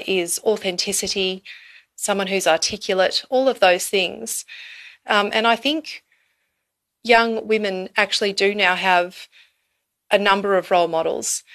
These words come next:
Uh, they're not all on social media, they're not all celebrities, uh, but they are role models who are pointing them in the right direction. Um,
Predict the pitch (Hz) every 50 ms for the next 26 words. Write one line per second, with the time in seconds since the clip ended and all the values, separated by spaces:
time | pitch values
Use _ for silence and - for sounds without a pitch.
0 | - - - - _ - - 196 190 190 185 202 202 208 226 233 240 233 233 226
1 | 220 208 208 196 196 190 208 - - - 220 202 202 - 220 202 196 190 185 196
2 | 202 208 202 208 196 196 202 196 190 - 208 185 175 175 180 185 - - 208 196
3 | 196 196 196 185 175 - - - 233 262 269 - - - - - - - - -
4 | - - - 214 202 196 196 220 214 214 214 208 202 - - 214 220 220 226 226
5 | 233 233 - _ _ _ _ _ _ _ _ _ _ _ _ _ - 214 208 208
6 | 220 226 220 208 196 196 190 185 - - 214 208 196 - 185 190 190 - - 220
7 | 208 208 - 214 202 196 190 190 185 180 180 170 170 170 160 - - 190 170 165
8 | 151 - - - - - - 214 214 _ _ _ _ _ _ - - - - -
9 | - _ - - 208 190 190 190 185